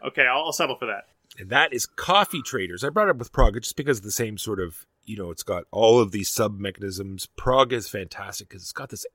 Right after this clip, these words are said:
Speaker 2: great action selection, right? Where you're taking these tiles, picking one of the two action, and then it goes back in this, like, rotating wheel, and then you're, like, comboing all these different things, upgrading your actions. So many different paths to victory in Praga. Like, I've played it,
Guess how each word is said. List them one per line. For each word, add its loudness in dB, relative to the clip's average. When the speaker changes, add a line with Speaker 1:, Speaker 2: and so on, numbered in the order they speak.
Speaker 2:
great -6
action 2
selection, -12
right? -12
Where -8
you're -10
taking -2
these -4
tiles, 0
picking 2
one 8
of 2
the -2
two -2
action, -6
and -10
then -8
it -12
goes -8
back -2
in -8
this, -8
like, -8
rotating -2
wheel, 2
and -8
then -4
you're, -4
like, -10
comboing -2
all 6
these 0
different -4
things, -6
upgrading 4
your 4
actions. 0
So 4
many 2
different -4
paths -2
to -4
victory -6
in -12
Praga. -6
Like, -10
I've -10
played 0
it, -2